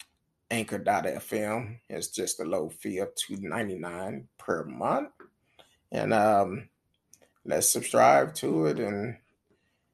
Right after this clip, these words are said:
uh, we'll put out more content other than these that are, uh, won't say necessary kid friendly, but, um, definitely, um, check it out. And you can also, um,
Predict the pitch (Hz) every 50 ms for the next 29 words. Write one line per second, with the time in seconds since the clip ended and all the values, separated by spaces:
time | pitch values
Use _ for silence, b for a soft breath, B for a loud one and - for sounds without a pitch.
0 | _ - - 85 87 87 85 80 73 90 95 104 107 - - 123 120 120 113 113
1 | 113 - - 135 117 113 104 110 107 - - 113 123 120 117 - - - 127 135
2 | 143 151 147 - - b b b b _ _ _ _ - - 104 110 113 104 104
3 | 101 98 101 101 107 113 113 117 127 131 165 - - - - - - 58 - -
4 | - - _ _ _ _ _ _ _ _ _ _ _ _ _ _ _ _ _ _
5 | _ _ _ - - - - - - - - - - 90 - - 160 - - -
6 | - 165 143 - - 151 131 120 120 123 123 117 - - 113 - - 107 87 82
7 | 78 - - 113 107 69 - - - - - - 87 110 127 147 175 202 - _
8 | _ _ B B B B B B - - 117 107 107 107 101 95 92 87 90 80
9 | 78 - - _ _ - 98 104 104 104 - - 104 107 95 104 92 78 73 76
10 | 82 82 71 67 92 104 107 113 - _ - - - 113 110 110 107 98 104 101
11 | 104 127 147 - - b b b b b b b b 127 120 113 127 131 131 127
12 | 107 110 120 117 117 - - 123 113 113 113 107 107 104 104 104 104 101 110 120